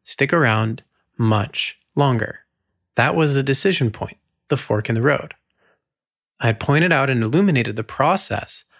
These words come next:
by which he and the company was getting the behaviors and outcomes that they were. It was then up to them to decide what to do. Engineering adaptation isn't an effortless endeavor. It takes intention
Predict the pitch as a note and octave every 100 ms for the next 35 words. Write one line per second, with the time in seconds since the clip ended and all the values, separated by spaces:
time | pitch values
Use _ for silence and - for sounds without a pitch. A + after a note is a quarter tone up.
0 | _ A#2+ A#2 A#2 - D#3+ F3 B2 G#2 -
1 | - D#3+ A#2 - - _ _ _ _ _
2 | _ - A#2 B2 B2 C3+ C#3+ A#2+ A2+ A2
3 | C3 C3 C3+ C3+ C3+ - A#2+ - C3 A3
4 | - A#2+ A2 A2+ A2+ G#2+ A2 A2 G#2 -
5 | _ _ _ _ _ _ _ _ _ -
6 | A2+ B2 C#3+ D3+ - A2+ A2 C#3+ E3+ A#2
7 | C3+ - A#2 A#2 - G#2+ G#2+ G#2 - -
8 | C3 D#3+ - _ _ _ _ _ _ _
9 | _ _ C#3+ C3+ C#3+ F3 F3 E3 D3 -
10 | D#3+ - C#3+ D3 D#3 F#3 - C3+ - C#3+
11 | - C3 B2+ - G#2+ G#2+ F3 - - _
12 | _ _ _ _ C#3+ C#3+ C#3+ C#3+ - -
13 | _ - G#2+ G#2 - - F3 G3 - G2